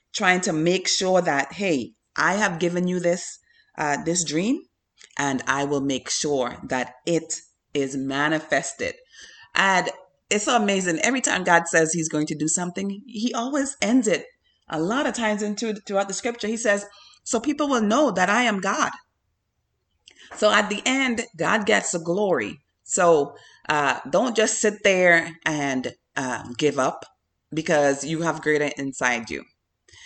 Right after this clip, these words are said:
And, um, just push through, have the right mindset, and we too are rooting for you. So this is Doctor Janice Modeste,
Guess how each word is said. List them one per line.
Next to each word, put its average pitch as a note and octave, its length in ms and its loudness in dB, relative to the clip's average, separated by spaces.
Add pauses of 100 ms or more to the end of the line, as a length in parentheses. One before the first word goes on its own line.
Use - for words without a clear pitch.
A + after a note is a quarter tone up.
(140)
And, B2 420 -4 (220)
um, A#2+ 420 -14
just - 240 -12
push F3+ 260 -2
through, G3+ 440 -4 (340)
have C#3 200 -4
the C#3 100 -4
right C3 220 -4
mindset, C#3+ 540 -2 (440)
and C3+ 260 -4
we A3+ 340 -6 (180)
too A3+ 500 0
are D#3+ 140 0
rooting D#3 580 -4
for - 240 -4
you. B2+ 420 -4 (880)
So E3+ 120 4
this F4 240 0
is D#4 80 -4
Doctor D#3+ 260 0
Janice D3 400 -4
Modeste, G#3+ 540 -2